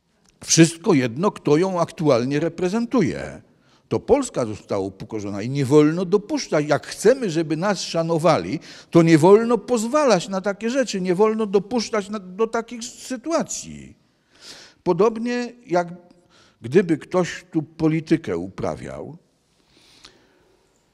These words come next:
to jeszcze przed, mówię o sprawie ukraińskiej,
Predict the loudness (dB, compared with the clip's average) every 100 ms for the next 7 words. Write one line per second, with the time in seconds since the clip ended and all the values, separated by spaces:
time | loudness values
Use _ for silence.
0 | _ 0 2 4 2 0 -6 -12 -2 2
1 | 2 2 -4 -4 0 0 0 -18 -20 -20
2 | -6 -4 0 0 0 -2 -8 0 0 2
3 | 0 0 0 0 0 -6 -10 -12